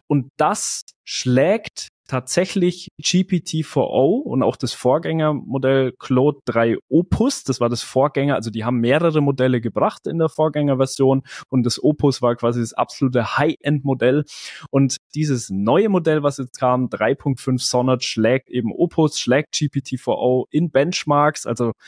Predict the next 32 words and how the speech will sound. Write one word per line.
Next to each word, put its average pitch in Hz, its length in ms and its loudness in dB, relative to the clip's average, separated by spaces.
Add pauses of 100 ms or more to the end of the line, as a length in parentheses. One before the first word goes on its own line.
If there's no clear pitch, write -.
(200)
da 117 240 2
vergleicht 127 460 0
man 127 120 4
ja 123 140 4
immer 120 160 0
Fähigkeiten 123 640 -2
verschiedener 120 500 -2
Chatbots, 123 600 -2
wie 117 160 -2
eben 117 180 0
zum 117 140 -2
Beispiel 113 400 0 (120)
G 127 120 -2
P 117 140 -8
T 120 120 -8
four - 240 0
O 120 220 4
im 104 100 -2
Bereich 110 400 0
mathematische 117 760 0
Aufgaben, 135 720 0
Allgemeinwissen 135 840 0
oder 110 120 4
auch 104 100 0
Programmierung. 127 760 2
Und 113 140 -2
da 101 100 0
ist 107 160 -4
drei 110 220 0
Punkt - 280 -6
fünf 127 300 -2
Sonnet, 147 240 0